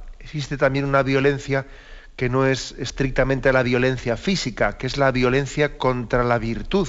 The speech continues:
contra la vida espiritual. ¿Mm?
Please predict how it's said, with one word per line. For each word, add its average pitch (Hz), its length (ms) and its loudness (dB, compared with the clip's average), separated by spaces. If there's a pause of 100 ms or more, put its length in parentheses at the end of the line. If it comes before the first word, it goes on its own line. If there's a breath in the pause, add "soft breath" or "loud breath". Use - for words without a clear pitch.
contra 113 560 0 (220 loud breath)
la 117 180 2
vida 147 260 4
espiritual. 123 800 0 (140)
¿Mm? 147 60 -10